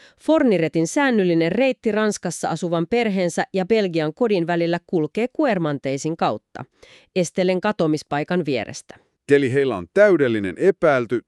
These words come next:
Speaker 2: Tässä kohtaa luulisi, että juttu ratkeaa.
Speaker 1: Niin sitä luulisi. Mutta sitten tulee täydellinen tyrmäys.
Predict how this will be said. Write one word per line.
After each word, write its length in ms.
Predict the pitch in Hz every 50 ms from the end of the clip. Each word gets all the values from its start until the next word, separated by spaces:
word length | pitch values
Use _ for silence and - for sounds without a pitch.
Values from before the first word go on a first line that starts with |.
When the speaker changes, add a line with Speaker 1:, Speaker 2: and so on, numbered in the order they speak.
| _ -
Speaker 2:
Tässä 300 | 139 135 - - 127 107
kohtaa 360 | - 117 104 - - 117 113
luulisi, 380 | 123 131 131 123 120 98 113
että 240 | 104 - - - 107 - _ _ _ -
juttu 300 | 104 92 - - - 113
ratkeaa. 420 | 120 120 104 - - - - - _ _ _ _ _ _ - -
Speaker 1:
Niin 480 | - 220 226 233 247 269 277 269 262 233
sitä 240 | - 233 - 208
luulisi. 440 | 185 165 139 113 90 147 - - - _ _ _ _ _ _
Mutta 300 | 311 339 339 _ - 330
sitten 420 | 302 370 359 - _ - 269 269 226
tulee 240 | 277 269 262 254
täydellinen 720 | 247 - 277 240 185 160 160 202 247 302 330 320 311 254
tyrmäys. 580 | - 202 175 - 139 104 - - - - -